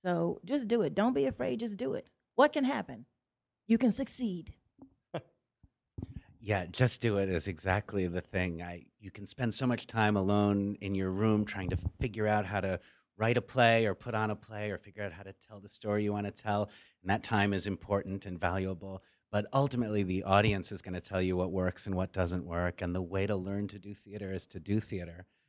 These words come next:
Speaker 2: Um, that's another reason these kinds of festivals are so valuable. They make it a little bit easier to do it. Just get on stage, work it out in front of the audience.
Speaker 1: I think if you have an idea, as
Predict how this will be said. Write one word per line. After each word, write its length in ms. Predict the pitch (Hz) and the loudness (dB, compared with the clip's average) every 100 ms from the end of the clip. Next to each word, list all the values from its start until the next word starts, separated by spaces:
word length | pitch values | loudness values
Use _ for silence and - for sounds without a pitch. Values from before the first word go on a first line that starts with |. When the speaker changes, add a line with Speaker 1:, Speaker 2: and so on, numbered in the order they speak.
| _ _ 98 | _ _ 0
Speaker 2:
Um, 180 | 95 | 0
that's 180 | 110 110 | 0 -4
another 240 | 117 107 95 | -8 -6 -6
reason 380 | 90 87 87 | -6 -8 -12
these 220 | 85 85 _ | -14 -18 _
kinds 180 | 90 85 | -20 -20
of 80 | 92 | -20
festivals 500 | - 90 - 87 85 | -18 -16 -10 -4 -2
are 60 | 85 | 0
so 220 | - 95 | 2 4
valuable. 560 | 107 131 113 92 92 | 4 4 2 2 0
They 160 | 92 95 | 0 -2
make 260 | 95 104 110 | -4 -4 -2
it 80 | |
a 40 | 95 | 0
little 280 | 107 135 139 | 4 4 6
bit 180 | 123 | 4
easier 480 | 117 113 92 87 90 - | 4 0 -4 -10 -14 -14
to 200 | - 92 | -4 -2
do 380 | 87 78 113 127 | -2 -8 -8 -6
it. 160 | 98 _ | -6 _
Just 220 | 110 101 | -16 -4
get 160 | 107 110 | 2 2
on 160 | 104 | 2
stage, 540 | 101 - 95 92 82 - _ _ _ _ - | -2 2 2 2 -2 -16 _ _ _ _ 8
work 160 | 135 | 8
it 80 | 143 | 10
out 140 | 123 104 | 6 6
in 40 | |
front 200 | - 107 | 2 4
of 40 | |
the 120 | 98 87 | 4 0
audience. 440 | 82 87 - - _ _ _ _ _ _ _ _ _ _ _ _ _ _ _ 202 | -6 -12 -18 -20 _ _ _ _ _ _ _ _ _ _ _ _ _ _ _ -4
Speaker 1:
I 100 | 226 | -4
think 380 | - 359 415 - _ _ _ _ _ _ _ _ _ _ - | -4 -6 -6 -10 _ _ _ _ _ _ _ _ _ _ -12
if 180 | 220 233 | -10 -6
you 160 | 277 | -4
have 240 | 311 294 269 | -2 -2 -2
an 80 | |
idea, 480 | 233 226 208 190 170 | 0 -2 -2 -2 -2
as 220 | 170 180 | -6 -10